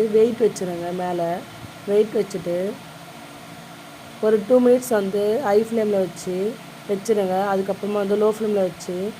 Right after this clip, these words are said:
ஒரு ஹாஃப் அன் ஹவர் அப்படியே தம் வச்சுருங்க. அவ்வளோதான், பாருங்கள், தம் வச்சதுக்கப்புறம் அவங்களுக்கு பார்க்க காமிக்கிறேன், பாருங்கள் எப்படி இருக்குன்னு.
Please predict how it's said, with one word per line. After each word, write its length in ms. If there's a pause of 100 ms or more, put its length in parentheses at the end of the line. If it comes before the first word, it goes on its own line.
(480)
ஒரு 100 (100)
ஹாஃப் 220
அன் 80
ஹவர் 140
அப்படியே 300
தம் 240
வச்சுருங்க. 420 (180)
அவ்வளோதான், 440
பாருங்கள், 400
தம் 200
வச்சதுக்கப்புறம் 600
அவங்களுக்கு 360
பார்க்க 360
காமிக்கிறேன், 500
பாருங்கள் 320
எப்படி 200
இருக்குன்னு. 360